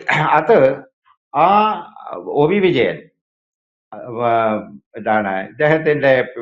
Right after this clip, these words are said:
പേരിലുള്ള നമ്മുടെ കേരളത്തിലെ ഏറ്റവും വലിയ പൈങ്കിളി സാഹിത്യകാരനായ മുട്ടത്തുവർക്കിയുടെ അവാർഡ് മേടിക്കാൻ വിസമ്മതിച്ചില്ല. അതെന്താ, വിട്ട-, മുട്ടത്തുവർക്കി മോശമായിട്ടാണോ? ഏറ്റവും ലളിതമായിട്ട് എഴുതുന്ന കഥാകൃത്തായിരുന്നു,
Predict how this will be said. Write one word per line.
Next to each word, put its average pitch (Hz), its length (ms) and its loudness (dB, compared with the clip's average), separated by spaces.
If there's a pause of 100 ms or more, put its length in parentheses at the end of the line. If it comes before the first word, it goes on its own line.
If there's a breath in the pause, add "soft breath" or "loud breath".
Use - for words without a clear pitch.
(120)
പേരിലുള്ള 98 720 -2
നമ്മുടെ 127 420 0
കേരളത്തിലെ 131 360 0
ഏറ്റവും 135 240 -2
വലിയ 120 400 0
പൈങ്കിളി 117 260 -2
സാഹിത്യകാരനായ 110 800 -2
മുട്ടത്തുവർക്കിയുടെ 156 720 -2
അവാർഡ് 117 300 0
മേടിക്കാൻ 104 600 -4
വിസമ്മതിച്ചില്ല. 110 640 -8 (1000 soft breath)
അതെന്താ, 135 240 2
വിട്ട-, 131 360 -4
മുട്ടത്തുവർക്കി 131 540 -4
മോശമായിട്ടാണോ? 104 880 -6 (1000)
ഏറ്റവും 214 380 4
ലളിതമായിട്ട് 190 600 2
എഴുതുന്ന 170 380 0
കഥാകൃത്തായിരുന്നു, 147 1200 0